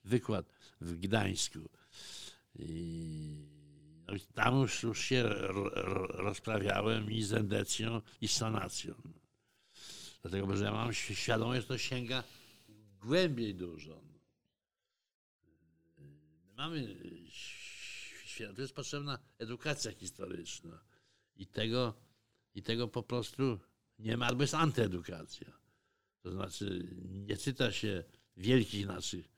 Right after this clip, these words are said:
hi-, historyków, czy to Bobrzyckiego, Kieniewicza, nie wiem, Szujskiego, Tazbira, wielki. Tylko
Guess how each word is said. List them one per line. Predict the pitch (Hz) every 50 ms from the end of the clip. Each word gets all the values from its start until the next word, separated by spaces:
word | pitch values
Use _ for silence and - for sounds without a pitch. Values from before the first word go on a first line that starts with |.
| _ _ _ - - - -
hi-, | - - - 95 - - - 98
historyków, | - - 104 95 - - 101 95 92 95 92 85 - - 92 90 85 85 -
czy | - - 92
to | 90 87
Bobrzyckiego, | 90 92 95 85 87 98 101 92 - - 104 98 95 92 90 90
Kieniewicza, | - 101 98 104 98 95 95 95 92 - - - - - - - - - - - - _ - - - - - _ -
nie | 90 87
wiem, | 85 85 82 82 85
Szujskiego, | - - 107 104 92 - - - 104 95 95 92 92 95 90 87
Tazbira, | - 104 101 90 90 92 98 101 98 98 92 92 90 90 87 85 85 - - - - _ _ _ _ _ _ _ _ _ _ _ _ _ _ _ _ - - - _ - - _ _ _ _ _ _ _ _ _ _ _ _
wielki. | 98 101 131 170 170 127 101 - - 87 80 76 - _ _ _ _ _ _ _ _ _ _ _ _ _ _ _ _ _ _ _ _ _ _ _ _ _ _ _ _ _ _ _ _ _ _
Tylko | - 127 113 104 - - 113 123 135 143 143 139 131 120